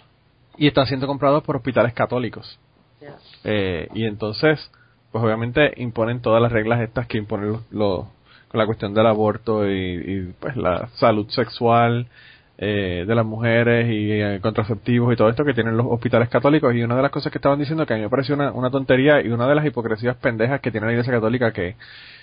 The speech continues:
Speaker 1: que me parece que está cabrón, eh, fue que,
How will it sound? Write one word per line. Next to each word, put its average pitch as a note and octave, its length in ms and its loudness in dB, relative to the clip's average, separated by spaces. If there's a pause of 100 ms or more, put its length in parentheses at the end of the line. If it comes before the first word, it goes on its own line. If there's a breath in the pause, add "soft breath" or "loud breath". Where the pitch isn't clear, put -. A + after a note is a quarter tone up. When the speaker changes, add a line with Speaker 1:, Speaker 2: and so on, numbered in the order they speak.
(400 loud breath)
Speaker 1:
que G#2 120 -8
me G2+ 120 -8
parece F#2+ 240 2
que B2 60 -6
está A#2+ 120 0
cabrón, A#2 340 0 (1000)
eh, G#2 480 -2 (500 loud breath)
fue B2+ 200 2
que, C3 580 4